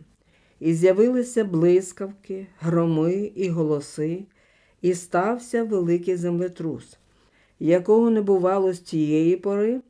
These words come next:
як люди на землі. Такий землетрус, такий великий». Откровення, шістнадцята глава,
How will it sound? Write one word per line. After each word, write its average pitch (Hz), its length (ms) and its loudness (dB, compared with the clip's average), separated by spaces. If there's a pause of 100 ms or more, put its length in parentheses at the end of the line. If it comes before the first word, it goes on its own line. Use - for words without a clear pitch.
(360)
як 160 300 2
люди 175 460 2
на 175 160 -4
землі. 143 540 -6 (460)
Такий 165 480 -2
землетрус, 151 1080 -6 (720)
такий 208 420 0
великий». 185 640 -2 (920)
Откровення, 180 920 -4
шістнадцята 139 960 -14 (300)
глава, 175 420 -8